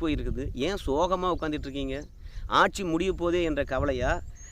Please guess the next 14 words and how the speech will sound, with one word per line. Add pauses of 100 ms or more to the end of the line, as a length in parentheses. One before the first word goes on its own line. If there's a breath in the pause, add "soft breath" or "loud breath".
இல்ல
அத்தனை
பேரும்
ஊழல்
புகார்ல
சிக்கியிருக்கிறோம், (320 loud breath)
அமித்ஷா
உள்ள
தூக்கி
போட
போறாரே
என்ற
ஒரு
அச்சமா?